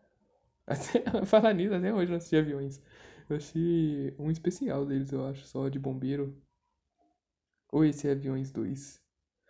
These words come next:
Eu não sei. Eu lembro que eu assisti uma parte só, eu achei muito chato. Eu falei, "Mano, não tem rodas, quatro rodas. Não tem um a-, italiano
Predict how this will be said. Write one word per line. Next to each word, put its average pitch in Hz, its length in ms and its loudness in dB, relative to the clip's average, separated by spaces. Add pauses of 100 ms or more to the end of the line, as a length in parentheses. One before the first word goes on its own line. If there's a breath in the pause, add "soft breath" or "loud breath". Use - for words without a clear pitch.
(200 soft breath)
Eu 185 60 -2
não 226 100 0
sei. 156 360 -2 (140)
Eu 156 80 -2
lembro 180 180 -2
que - 80 -6
eu 190 60 2
assisti 185 200 -4
uma 202 140 -2
parte 165 320 -2
só, - 180 -8
eu 180 80 -2
achei 165 200 -4
muito 190 200 -8
chato. 156 280 -8
Eu 160 60 -12
falei, 160 180 -8
"Mano, 165 320 -8 (960 loud breath)
não 294 200 -8
tem 202 680 -2
rodas, 208 760 -2 (840)
quatro 160 340 -2
rodas. 175 500 -6 (640)
Não 214 160 0
tem 160 420 2
um 147 400 -2
a-, 143 180 0
italiano 185 840 2